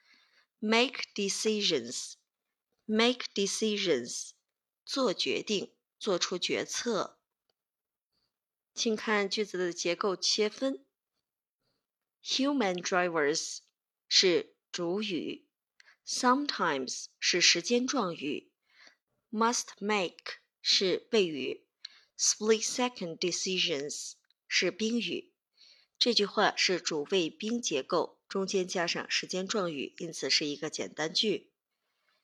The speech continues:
句子的译文是，人类驾驶员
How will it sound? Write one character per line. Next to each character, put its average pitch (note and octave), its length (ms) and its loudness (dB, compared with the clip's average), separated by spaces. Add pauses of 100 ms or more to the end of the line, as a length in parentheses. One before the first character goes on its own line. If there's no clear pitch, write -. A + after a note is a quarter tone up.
(200)
句 C#4+ 160 0
子 G#3+ 140 0
的 G3 80 0
译 G#3+ 160 2
文 D3+ 180 0
是， - 440 4 (380)
人 G#3 360 2
类 A#3 240 4
驾 G#3 320 0
驶 D#3 280 2
员 E3 440 0